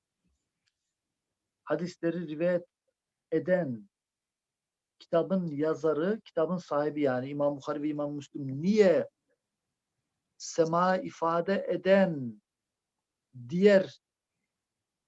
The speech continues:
hadisi değil de buradaki, e, ihtimalli olan lafızla rivayet edilen hadisi almıştır? Çünkü o öbürü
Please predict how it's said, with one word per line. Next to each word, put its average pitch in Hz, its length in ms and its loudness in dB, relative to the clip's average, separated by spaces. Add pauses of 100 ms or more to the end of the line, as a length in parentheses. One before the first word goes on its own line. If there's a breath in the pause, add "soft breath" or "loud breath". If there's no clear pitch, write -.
(420)
hadisi 165 500 -6
değil 196 240 -2
de 147 360 -4
buradaki, 185 840 -2 (1300)
e, 131 380 -8 (2000)
ihtimalli 180 720 0
olan 180 460 0
lafızla 156 680 -2
rivayet 170 300 -6
edilen 165 340 -2
hadisi 156 400 -8
almıştır? 160 420 -6
Çünkü 190 440 -2
o 180 360 -2
öbürü 180 520 2